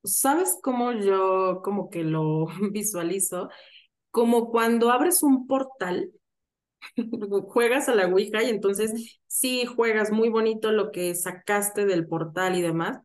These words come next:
Speaker 1: pero ¿cómo lo cierras?
Speaker 2: Exacto,
Speaker 1: Entonces,
Speaker 2: ya metiste a todos
Speaker 1: dejas
Speaker 2: los
Speaker 1: eso
Speaker 2: fantasmas en
Speaker 1: abierto.
Speaker 2: tu casa, <laughs> claro.
Speaker 1: <laughs> Exacto, suceden cosas paranormales en tu
Speaker 2: Sí, sí,
Speaker 1: casa
Speaker 2: sí.
Speaker 1: y dices, "¿Cómo cierro ese portal?", ¿no?
Speaker 2: Claro.
Speaker 1: Justo lo mismo pasa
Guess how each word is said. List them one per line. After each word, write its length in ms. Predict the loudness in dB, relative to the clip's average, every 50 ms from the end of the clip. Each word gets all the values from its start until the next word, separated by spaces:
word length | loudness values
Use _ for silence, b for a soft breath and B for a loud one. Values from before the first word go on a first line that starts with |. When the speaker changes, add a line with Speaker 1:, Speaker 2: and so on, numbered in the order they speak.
| _ _
Speaker 1:
pero 160 | -4 -2 0
¿cómo 200 | 2 2 4 4
lo 80 | 4 4
cierras? 540 | 2 2 2 0 0 -2 -4 -8 -12 -20 _ _ _ _ _
Speaker 2:
Exacto, 300 | 2 2 4 4 4 4
Speaker 1:
Entonces, 180 | 6 6 6 6
Speaker 2:
ya 80 | 6
metiste 460 | 6 6 6 4 4 4 4 4 4 4
a 20 | 4 6
todos 140 | 6 6 8
Speaker 1:
dejas 200 | 6 6 6 6
Speaker 2:
los 120 | 6 6
Speaker 1:
eso 100 | 6 6 4
Speaker 2:
fantasmas 560 | 6 6 6 6 6 6 6 4 4 4 4
en 60 | 2
Speaker 1:
abierto. 100 | 2 4
Speaker 2:
tu 160 | 2 2 2
casa, 440 | 2 2 2 2 2 0 -6 -8 -8 -10
<laughs> 40 | -10
claro. 300 | -8 -4 -2 -2 -2 -4 -6 -12 -14 -8
Speaker 1:
<laughs> 380 | -4 -4 -2 -2 -4 -6 -2 0
Exacto, 1080 | 0 2 2 0 -4 -6 -6 -4 -2 0 0 0 0 0 0 2 2 4 4 2 2
suceden 400 | 0 0 0 2 2 2 2 2
cosas 360 | 2 2 2 2 2 0 -2 -2
paranormales 800 | 0 0 2 2 0 0 -2 -2 -2 -4 -4 -4 -6 -4 -4 -2
en 140 | -2 -4 -4
tu 80 | -2
Speaker 2:
Sí, 80 | 2 2
sí, 20 |
Speaker 1:
casa 460 | 4 4 4 2 2 0 0 0 -2 -2 -6
Speaker 2:
sí. 140 | -8 -8 -8
Speaker 1:
y 160 | -6 -4 -4
dices, 240 | -2 -2 -2 -4 -4
"¿Cómo 220 | -4 -2 -2 0 0
cierro 300 | 0 0 0 0 0 0
ese 160 | 0 -2 -2
portal?", 540 | -2 -2 -4 -4 -4 -6 -4 -4 -4 -4 -4
¿no? 280 | -6 -8 -8 -10 -16 -16
Speaker 2:
Claro. 160 | -2 2 4 4
Speaker 1:
Justo 240 | 4 4 2 0
lo 100 | 0 0
mismo 320 | 0 0 -2 -2 -4 -4 -4
pasa 440 | -4 -4 -4 -2 -2 -2 -2 -4